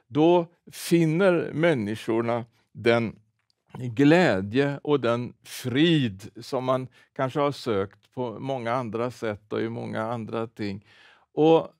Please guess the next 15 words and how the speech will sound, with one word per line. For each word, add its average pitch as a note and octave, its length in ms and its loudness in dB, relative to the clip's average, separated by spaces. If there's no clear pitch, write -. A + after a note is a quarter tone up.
det D#3 120 4
är E3+ 60 6
därför B2 880 4
vi C3 340 2
som D3+ 360 0
har C#3+ 120 -2
tagit D3 360 0
emot D3 340 -4
Jesus B2 580 -4
är C#3+ 80 -4
så B2 280 -4
angelägna D#3 920 2
om A#2 380 0
att A#2 260 -6
det D3+ 460 4